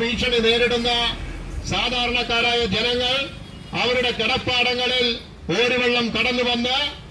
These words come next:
വീടുകളിൽ കിടക്കാൻ കഴിയാത്ത സാഹചര്യത്തിൽ വീടുകളിൽ നിന്ന് ഇറങ്ങി നിൽക്കേണ്ട ഒരു സാഹചര്യം ഈ പ്രദേശത്ത് രൂപപ്പെട്ടപ്പോ അവിടെ ഇന്ത്യൻ നാഷണൽ കോൺഗ്രസ്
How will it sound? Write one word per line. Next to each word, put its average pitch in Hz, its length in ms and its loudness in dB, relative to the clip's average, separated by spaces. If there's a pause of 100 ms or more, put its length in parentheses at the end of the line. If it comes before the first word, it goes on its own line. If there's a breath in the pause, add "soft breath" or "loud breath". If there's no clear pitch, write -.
(240)
വീടുകളിൽ 240 580 2
കിടക്കാൻ 247 360 0 (100)
കഴിയാത്ത 240 400 2 (120)
സാഹചര്യത്തിൽ 247 680 0 (540)
വീടുകളിൽ 247 520 0
നിന്ന് 233 280 0
ഇറങ്ങി 254 380 -2
നിൽക്കേണ്ട 240 400 0
ഒരു 233 80 0 (100)
സാഹചര്യം 247 580 0 (460)
ഈ - 20 0 (140)
പ്രദേശത്ത് 247 580 0
രൂപപ്പെട്ടപ്പോ 202 640 0 (1000)
അവിടെ 240 200 4 (120)
ഇന്ത്യൻ 247 280 -2
നാഷണൽ 247 260 0 (100)
കോൺഗ്രസ് 247 420 0